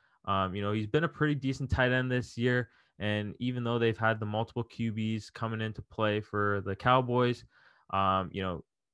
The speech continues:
uh, the Vikings defense have only given up thirty-eight receptions this year to tight ends and only three touchdowns.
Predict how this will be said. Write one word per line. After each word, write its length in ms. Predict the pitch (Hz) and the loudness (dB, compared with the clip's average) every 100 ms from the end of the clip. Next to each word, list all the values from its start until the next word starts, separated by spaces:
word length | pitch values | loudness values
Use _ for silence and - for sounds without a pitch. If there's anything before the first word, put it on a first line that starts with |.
| _ _ _ - | _ _ _ 2
uh, 220 | 87 80 | 4 2
the 80 | 104 | 0
Vikings 480 | 101 131 135 123 101 | 0 0 0 -6 -2
defense 500 | 123 120 120 113 - | -2 0 -2 -2 -4
have 100 | 110 | -6
only 200 | 135 143 | -4 -2
given 280 | 123 120 117 | 0 2 2
up 200 | 113 - _ | 0 -2 _
thirty-eight 360 | 120 120 123 107 | 0 0 0 -2
receptions 480 | 90 113 107 110 101 | -2 -2 -2 -4 -4
this 240 | 107 - | -6 -4
year 160 | 107 104 | -2 -2
to 80 | |
tight 280 | 98 - 104 | -2 0 2
ends 280 | 104 101 98 | 2 -2 -6
and 100 | 95 | -8
only 200 | 107 110 | -6 -6
three 240 | - 117 | -4 -4
touchdowns. 680 | 110 - 110 - 110 107 104 | -2 -2 -2 -2 -2 -2 -4